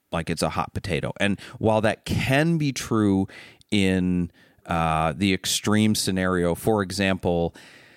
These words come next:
if you look at the Carfax and it's jumped from dealer to dealer to dealer over the past year and a half, and it's remained for sale and never gone to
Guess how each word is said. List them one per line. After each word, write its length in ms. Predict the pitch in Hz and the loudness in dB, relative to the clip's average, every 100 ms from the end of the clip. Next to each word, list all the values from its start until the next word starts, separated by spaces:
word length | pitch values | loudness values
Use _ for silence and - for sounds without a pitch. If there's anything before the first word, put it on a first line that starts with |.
| _ _ - | _ _ -10
if 180 | - 104 | -2 2
you 120 | 113 | 2
look 200 | 113 131 | 4 2
at 80 | 127 | 0
the 60 | 107 | -4
Carfax 600 | - 110 104 95 85 - | 0 0 0 -2 -2 -4
and 80 | 95 | -4
it's 140 | - | -2
jumped 260 | - 104 - | 0 0 0
from 200 | 101 87 | -2 0
dealer 340 | 98 101 104 | 0 2 2
to 120 | - | 0
dealer 320 | 90 90 92 87 | -2 0 2 0
to 140 | 92 | -2
dealer 360 | 80 87 78 78 | -2 -2 0 -2
over 140 | 82 | -2
the 80 | 78 | -4
past 400 | - 90 85 - | -2 -2 -2 -2
year 160 | 87 | 0
and 100 | 80 | 0
a 40 | 76 | -2
half, 440 | 101 73 - - - | -2 -4 -8 -12 -4
and 140 | 101 | 0
it's 140 | 95 90 | 0 0
remained 500 | 95 92 98 104 - | 0 2 2 0 -2
for 100 | 92 | -4
sale 340 | - 92 85 | 0 0 0
and 120 | 82 | 0
never 240 | 90 92 90 | 0 0 0
gone 320 | 90 85 85 | 0 0 -2
to 440 | - 87 82 78 | 0 0 2 -2